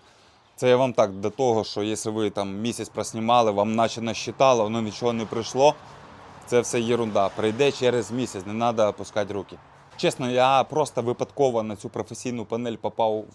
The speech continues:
Фейсбуці, і я просто побачив, що у мене там висить вісімсот доларів. А я їх не можу, я не, у, де вони? І я почав просто, от это, там є інструкція, от дивіться, оце інструкція. Вам треба там определенне кількість відео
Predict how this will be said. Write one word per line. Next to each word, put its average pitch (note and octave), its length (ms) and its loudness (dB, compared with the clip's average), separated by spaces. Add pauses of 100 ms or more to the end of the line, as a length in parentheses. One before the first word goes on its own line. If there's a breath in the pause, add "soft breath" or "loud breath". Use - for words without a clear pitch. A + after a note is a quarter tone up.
Фейсбуці, A2+ 520 -4
і G#2 100 -6
я A#2 120 -2
просто - 280 -6
побачив, B2+ 440 -2
що - 120 -8
у A2 40 -4
мене A#2 240 -4
там A#2 220 -4 (480 loud breath)
висить A2+ 380 -2
вісімсот A2+ 460 -4
доларів. G#2 400 0 (180 soft breath)
А A3 100 4
я B3+ 160 8
їх A3+ 140 0
не A#3+ 100 2
можу, A#3+ 220 2
я G3+ 80 6
не, G3 160 2
у, F3+ 320 2
де B2 340 4
вони? A#2+ 340 0 (640 loud breath)
І A#2+ 60 -4
я A3+ 220 4
почав F#3+ 380 0
просто, D#3 380 4
от B2+ 120 -2
это, B2 300 2 (140)
там C#3+ 180 0
є D3 160 4
інструкція, D3 500 -2
от A2+ 160 -2
дивіться, A#2 340 -4
оце G#2 260 -4
інструкція. C3 520 -6
Вам B2+ 160 -2
треба C3 200 -2
там A2+ 180 -4
определенне A#2 580 -4
кількість A#2 400 -8
відео A2 560 -2